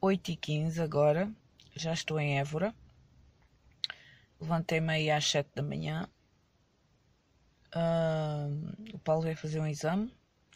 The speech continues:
E, e eu tenho consulta. A gente tenta sempre,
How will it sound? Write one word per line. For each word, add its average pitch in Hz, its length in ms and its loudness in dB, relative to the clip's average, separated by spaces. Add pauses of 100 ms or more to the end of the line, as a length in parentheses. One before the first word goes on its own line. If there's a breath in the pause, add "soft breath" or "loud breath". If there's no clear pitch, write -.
(840 soft breath)
E, 165 1040 -2
e 160 160 -4
eu 165 100 0
tenho 156 300 -2
consulta. 196 800 -2 (2000 soft breath)
A - 80 -6
gente 190 220 2
tenta 190 380 2
sempre, 165 680 -2